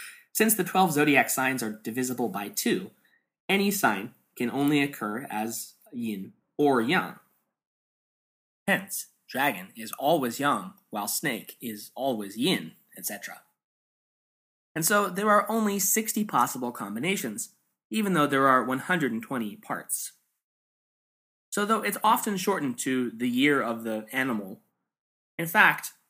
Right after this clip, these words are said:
each year is recorded as the year of the yin water snake,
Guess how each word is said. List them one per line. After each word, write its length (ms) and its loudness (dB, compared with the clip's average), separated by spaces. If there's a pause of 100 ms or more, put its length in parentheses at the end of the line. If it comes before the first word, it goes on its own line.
(160)
each 200 0
year 160 2
is 200 0
recorded 500 0
as 380 -2
the 180 -6
year 400 4
of 160 -2
the 160 -2
yin 500 -2
water 440 -2
snake, 500 -6